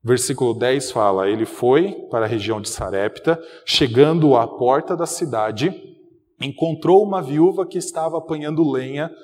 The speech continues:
ele a chamou, então ele vai fazer alguns pedidos para ela.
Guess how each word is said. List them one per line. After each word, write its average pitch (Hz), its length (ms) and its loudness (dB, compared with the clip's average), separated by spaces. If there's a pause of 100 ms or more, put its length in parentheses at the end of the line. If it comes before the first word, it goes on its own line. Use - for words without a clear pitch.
(340)
ele 139 180 -4
a 139 40 -4
chamou, 123 480 -4
então 110 380 -10 (320)
ele 107 180 -10
vai 104 360 -4 (220)
fazer 110 260 -10
alguns 107 320 -10
pedidos 107 500 -10
para 120 220 -16
ela. 104 200 -18